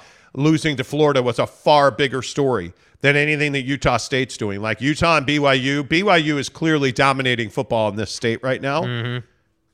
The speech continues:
Speaker 1: But Utah State's not even on the radar. I mean, their struggles are not even a story. So it's gonna see exactly what, it's gonna be interesting to see exactly what happens to this conference. But
Speaker 2: Yeah.
Speaker 1: Craig Thompson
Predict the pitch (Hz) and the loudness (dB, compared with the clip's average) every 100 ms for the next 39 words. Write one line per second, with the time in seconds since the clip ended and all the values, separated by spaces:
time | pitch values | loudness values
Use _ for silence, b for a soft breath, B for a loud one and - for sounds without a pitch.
0 | _ _ - 156 127 - 131 175 - 160 | _ _ 0 0 0 -6 -6 -4 2 2
1 | - 160 131 131 127 131 117 110 95 92 | 4 0 -2 0 0 0 -2 -2 -4 -6
2 | 107 78 53 _ - 120 143 131 156 - | -6 -8 -16 _ -6 -2 0 4 2 2
3 | - 170 202 180 117 127 123 117 110 101 | 0 4 6 4 -2 -2 0 0 0 -2
4 | 98 90 - 95 - - _ _ _ _ | -4 -8 -8 -8 -8 -18 _ _ _ _
5 | - 156 143 139 131 160 156 - 180 165 | -4 4 6 6 4 2 2 2 0 0
6 | - 185 170 123 156 160 - 170 151 120 | -2 0 0 2 4 4 4 0 0 2
7 | 139 151 - - _ _ _ _ _ _ | 4 4 2 -10 _ _ _ _ _ _
8 | _ _ _ _ _ _ _ _ _ 135 | _ _ _ _ _ _ _ _ _ -4
9 | 143 - - 160 165 175 - 151 143 190 | -4 -4 -2 2 4 2 0 -8 -6 -6
10 | 165 160 160 165 151 151 147 113 123 113 | -2 0 0 0 0 -2 -4 -8 -8 -10
11 | - 127 110 90 98 107 156 165 165 156 | -10 -10 -10 -8 -6 2 2 2 2 0
12 | - 165 | 2 0